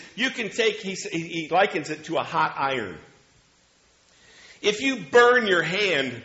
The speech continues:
seriously, when your hand heals, the sensitivity in your hand will be diminished because you damaged the nerves.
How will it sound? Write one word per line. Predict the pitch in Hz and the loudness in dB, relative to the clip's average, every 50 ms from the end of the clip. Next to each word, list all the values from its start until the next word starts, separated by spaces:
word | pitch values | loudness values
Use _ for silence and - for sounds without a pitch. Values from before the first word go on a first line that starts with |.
| - - | -16 -12
seriously, | - - - - - 214 208 202 190 156 139 123 - - - 123 107 87 76 - - - - _ _ _ _ _ _ _ _ _ _ _ _ _ _ _ _ _ _ _ _ _ _ _ _ | -8 -6 -4 -4 0 0 0 2 2 2 0 0 -2 -4 -4 -4 -4 -4 -6 -12 -18 -20 -20 _ _ _ _ _ _ _ _ _ _ _ _ _ _ _ _ _ _ _ _ _ _ _ _
when | 139 175 196 190 | 0 0 2 2
your | 180 165 | 0 0
hand | 147 147 185 208 220 226 233 214 | -2 -2 -4 -4 -2 -2 -2 -4
heals, | 170 165 - - 208 233 220 180 127 110 104 101 95 - - - - - - _ _ _ _ _ _ _ _ _ _ _ _ | -6 -10 -12 -10 -10 -6 -4 -2 -2 -2 -4 -6 -8 -12 -14 -14 -16 -18 -20 _ _ _ _ _ _ _ _ _ _ _ _
the | 151 151 | -8 -6
sensitivity | 151 - - - - 220 208 214 - 170 143 - - - 220 208 202 180 151 127 120 | -6 -6 -6 -4 -4 -4 -4 -4 -8 -10 -10 -12 -6 -4 -2 -2 -2 -4 -6 -8 -10
in | 127 - 147 160 143 | -10 -10 -10 -8 -6
your | 131 120 113 | -6 -6 -6
hand | 113 113 165 175 175 147 107 95 92 92 90 95 92 - _ _ _ _ _ _ _ - _ | -6 -8 -10 -10 -8 -8 -8 -10 -10 -12 -14 -14 -16 -18 _ _ _ _ _ _ _ -20 _
will | 113 123 120 | -8 -8 -6
be | 98 120 120 | -6 -8 -12
diminished | 113 104 120 101 107 110 117 107 90 73 - - - - - - - _ _ _ _ _ _ _ | -10 -10 -10 -8 -8 -8 -8 -10 -10 -14 -16 -18 -18 -18 -20 -20 -20 _ _ _ _ _ _ _
because | - 120 - 139 123 117 | -18 -14 -12 -12 -10 -10
you | 127 120 104 104 104 | -12 -12 -12 -8 -6
damaged | 131 131 131 127 107 101 92 - - - | -6 -4 -4 -6 -8 -10 -12 -16 -16 -16
the | 98 | -16
nerves. | 92 95 104 107 92 80 71 69 - - - - - - - | -12 -10 -8 -8 -8 -10 -12 -16 -20 -20 -20 -20 -20 -20 -20